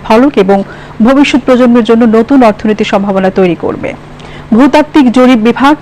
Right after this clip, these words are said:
একশো সাতাশটি স্থানে নমুনা পরীক্ষা করেছে। এদিকে বর্তমান প্রাদেশিক খনিজ ও খনিজ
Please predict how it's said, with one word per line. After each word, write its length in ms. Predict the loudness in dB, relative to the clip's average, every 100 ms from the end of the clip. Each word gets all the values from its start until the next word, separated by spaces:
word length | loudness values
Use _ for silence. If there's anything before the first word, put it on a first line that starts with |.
| -2
একশো 160 | -2 -2
সাতাশটি 380 | 0 0 0 -2 -2
স্থানে 220 | 0 0 0
নমুনা 260 | 0 -2 -2
পরীক্ষা 280 | -4 -4 -8 -8
করেছে। 300 | -8 -6 -8 -10 -18 -18 -18 -10 -2
এদিকে 240 | 2 2 2 2
বর্তমান 340 | 2 2 2 2
প্রাদেশিক 420 | 2 2 0 0 -2 -12 -20 -20 -8
খনিজ 360 | 0 2 4 2 0 2
ও 20 | 2 2
খনিজ 240 | 0 0